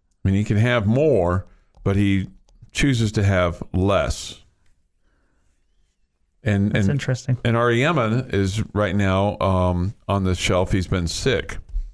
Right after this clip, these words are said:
Speaker 1: So he's, he's been out for a couple of games as well. So
Speaker 2: I guess this is, this is the world of post-covid.
Speaker 1: I guess so.
Speaker 2: Yeah.
Speaker 1: He, um, their game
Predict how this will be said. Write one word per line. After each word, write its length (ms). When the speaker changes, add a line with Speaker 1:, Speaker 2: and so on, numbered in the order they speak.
Speaker 1:
So 420
he's, 340
he's 280
been 140
out 220
for 140
a 40
couple 280
of 80
games 340
as 180
well. 400
So 460
Speaker 2:
I 80
guess 200
this 200
is, 240
this 160
is 160
the 260
world 360
of 140
post-covid. 760
Speaker 1:
I 80
guess 240
so. 360
Speaker 2:
Yeah. 220
Speaker 1:
He, 300
um, 400
their 140
game 460